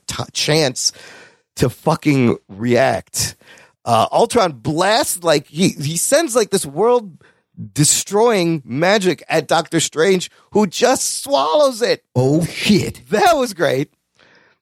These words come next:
Speaker 1: And then Peggy and Nata-, uh, Natasha attacking at once with the shields kinda reminded me of Civil War. Uh, and then they do that great thing where it's the, it's the shot on the ground of the Soul Stone.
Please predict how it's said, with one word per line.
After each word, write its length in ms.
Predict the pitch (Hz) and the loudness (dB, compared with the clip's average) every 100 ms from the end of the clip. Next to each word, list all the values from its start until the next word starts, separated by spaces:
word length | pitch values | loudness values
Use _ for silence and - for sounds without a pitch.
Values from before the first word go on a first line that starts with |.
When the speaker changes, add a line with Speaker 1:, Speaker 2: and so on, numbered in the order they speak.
| _ - | _ -8
Speaker 1:
And 160 | 151 | -2
then 320 | 180 180 170 - | 2 2 0 -4
Peggy 520 | - 175 185 214 214 - | -2 -2 0 0 0 2
and 220 | 147 131 | 2 2
Nata-, 600 | - 135 123 - 151 - | 2 2 2 0 0 2
uh, 240 | 123 104 | 2 2
Natasha 540 | 113 110 147 151 170 127 | 0 -2 -2 0 0 0
attacking 440 | 117 131 135 123 | 0 -2 -2 -2
at 120 | 104 | 0
once 380 | 113 131 120 - - - _ | 2 0 0 -4 -6 -20 _
with 160 | 123 131 | 0 0
the 80 | 120 | 0
shields 420 | - 160 156 135 | -2 2 2 0
kinda 240 | - 123 | -2 0
reminded 380 | 113 113 123 117 | 2 2 0 2
me 180 | 110 104 | 2 2
of 120 | - | 0
Civil 280 | - 101 95 | 0 0 0
War. 440 | 101 135 131 123 - _ _ _ _ _ _ | 0 2 2 0 -4 _ _ _ _ _ _
Uh, 380 | 104 98 90 78 - | 0 2 2 0 -2
and 200 | 143 170 | -2 2
then 220 | 196 190 | 2 0
they 80 | 185 | -4
do 180 | 156 180 | -2 0
that 180 | 160 135 | 0 0
great 320 | 156 170 147 | 0 0 0
thing 180 | 156 160 | 0 2
where 180 | 131 | 2
it's 220 | 123 - - | 2 -2 -4
the, 200 | - 107 | 0 0
it's 200 | 95 - | 0 -2
the 140 | 110 | -2
shot 320 | - 151 139 | 0 0 0
on 100 | 131 | 0
the 80 | 117 | -4
ground 320 | - 120 127 | -2 0 0
of 80 | 101 | -2
the 80 | 98 | -2
Soul 240 | 107 98 | 2 2
Stone. 300 | - 87 78 | 2 2 0